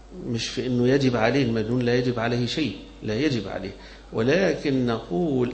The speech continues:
أهلية الوجوب إنه يورث ولا ما يورث؟ يورث، يبقى ما أثرش في أهلية الوجوب.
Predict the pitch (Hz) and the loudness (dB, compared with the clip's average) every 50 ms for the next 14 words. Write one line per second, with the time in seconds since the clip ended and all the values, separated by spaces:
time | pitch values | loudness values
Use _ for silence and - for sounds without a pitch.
0 | - - 123 123 113 117 123 123 147 190 208 190 160 139 127 120 - - - - | -2 -4 -4 -2 -2 -2 -2 0 2 2 2 2 2 2 2 0 -2 -4 -6 -6
1 | 120 120 117 120 123 143 156 156 143 135 143 - - - - - - 156 156 151 | -4 -4 -4 -4 -2 0 2 4 4 2 0 -2 -10 -16 -12 -6 -2 0 2 4
2 | 143 131 127 123 127 - 120 123 147 175 190 190 175 165 160 160 160 147 147 143 | 4 4 4 2 0 0 2 6 8 10 10 10 8 8 6 4 4 4 4 4
3 | 139 139 135 135 131 131 131 - - - - - - - - - - - - - | 4 4 4 4 4 2 0 -4 -8 -10 -14 -16 -18 -20 -20 -18 -18 -20 -18 -8
4 | - - 123 123 123 117 107 107 120 - 113 110 110 110 - - 139 139 131 - | 0 2 4 4 4 2 0 -4 -6 -6 -6 -6 -4 -4 -2 -2 -2 -2 -2 -2
5 | 131 127 127 120 127 127 - 120 113 120 113 107 | -4 -2 -2 -2 -2 -2 -4 -4 -4 -2 -4 -4